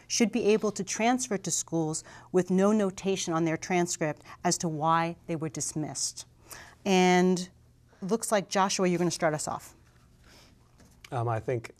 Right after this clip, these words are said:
Speaker 2: <clears throat> with respect to that, there should be some notation if there was, again, not just on the suspicion thereof, but if there was an actual provable, provable, um, juridical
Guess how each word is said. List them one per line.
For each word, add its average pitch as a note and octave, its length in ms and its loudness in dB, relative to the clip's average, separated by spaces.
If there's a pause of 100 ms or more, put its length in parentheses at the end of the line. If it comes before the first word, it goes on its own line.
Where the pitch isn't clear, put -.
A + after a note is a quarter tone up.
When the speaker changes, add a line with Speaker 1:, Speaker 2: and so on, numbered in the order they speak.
Speaker 2:
<clears throat> - 180 -12
with B2 340 2
respect G#2 320 -2
to A#2+ 80 -2
that, G#2 100 -2
there G#2 120 0
should A2 200 -4
be G2+ 300 -4 (160)
some A#2 300 0
notation G2+ 500 -2
if G2 160 -10
there G#2+ 140 0
was, G2 160 -4
again, F#2+ 440 -4 (380)
not A#2+ 240 0
just A#2 240 -4
on G#2 180 0
the F#2+ 80 -6
suspicion G2+ 760 -4
thereof, F#2+ 500 -2
but G2+ 100 -8
if - 120 -12
there G#2+ 100 0
was G2 100 -2
an G#2 100 -6
actual G2+ 380 -4
provable, A2 680 0 (120)
provable, G#2+ 600 0 (400)
um, G2+ 260 -6
juridical G2 640 -4